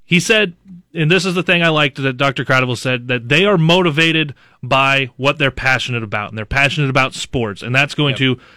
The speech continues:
Speaker 1: continue to drive them to figure out what is the safest way for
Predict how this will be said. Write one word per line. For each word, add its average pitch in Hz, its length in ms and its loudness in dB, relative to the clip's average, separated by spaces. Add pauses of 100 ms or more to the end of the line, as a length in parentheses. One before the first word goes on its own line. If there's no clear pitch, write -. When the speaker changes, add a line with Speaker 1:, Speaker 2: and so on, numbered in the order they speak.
(120)
Speaker 1:
continue 160 460 2
to 143 120 0
drive 143 500 2
them 139 380 0
to 123 300 -4 (180)
figure 160 420 2
out 151 140 2
what 147 160 0
is 147 100 -2
the 139 80 -2
safest 147 440 -2
way 127 280 2 (280)
for 135 500 0